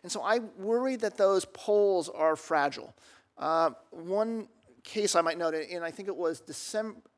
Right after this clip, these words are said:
as late as December two thousand and one in Argentina, there were polls showed very strong support for the currency board, uh, even though it had been very austere and, and a lot of criticism from it.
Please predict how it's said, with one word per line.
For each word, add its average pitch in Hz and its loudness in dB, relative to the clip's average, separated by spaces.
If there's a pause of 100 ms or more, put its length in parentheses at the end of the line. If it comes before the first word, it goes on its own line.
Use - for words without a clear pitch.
(100)
as 165 -6
late 190 0
as 165 -4
December 220 -4
two 214 -8
thousand 165 0
and 151 -8
one 147 -2
in 131 -6
Argentina, 135 -6
there 131 -4
were 139 -2
polls 170 -2
showed 135 -4
very 156 4
strong 147 -2
support 127 -8 (680)
for 147 2
the 143 -4
currency 156 -4
board, 127 -8 (520)
uh, 143 2
even 165 0
though 156 6
it 147 0
had 139 -2
been 139 -8
very 135 -4
austere 180 0
and, 139 -4
and 90 -14
a 78 -16
lot 139 -2
of 147 -10
criticism 147 -6
from 143 -2
it. 139 -4